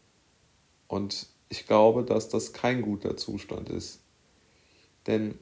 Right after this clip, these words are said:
die Komplexität bezieht sich daraus, aus meiner Sicht, dass wir zu viele Existenzängste haben, wegen der Unmengen an prekären Jobs,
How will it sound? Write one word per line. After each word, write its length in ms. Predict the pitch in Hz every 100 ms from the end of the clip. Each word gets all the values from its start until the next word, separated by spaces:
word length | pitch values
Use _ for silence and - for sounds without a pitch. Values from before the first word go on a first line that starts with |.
| -
die 160 | - 104
Komplexität 1040 | - 113 110 110 - 104 - 117 127 127
bezieht 300 | - - 123
sich 180 | 120 113
daraus, 420 | 107 110 110 117
aus 160 | 110 -
meiner 280 | 107 107 107
Sicht, 260 | 107 -
dass 160 | - -
wir 140 | 110
zu 220 | - -
viele 380 | 127 - 120 117
Existenzängste 1080 | - 104 - - 110 110 110 110 110 - 110
haben, 260 | 113 113 151 - _ _ _ _ _ _ _ - _ _ -
wegen 300 | 104 104 95
der 320 | 95 95 - - - _ _ -
Unmengen 540 | 131 127 110 107 101
an 240 | 90 95 95
prekären 600 | - 98 107 101 98 95
Jobs, 480 | 107 - - -